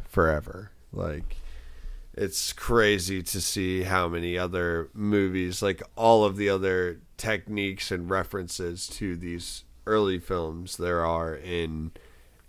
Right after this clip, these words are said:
everything else in pop culture, not even in this genre now. Um,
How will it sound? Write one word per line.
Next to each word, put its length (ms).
everything 1400
else 320
in 100
pop 240
culture, 440
not 200
even 220
in 260
this 180
genre 480
now. 300
Um, 600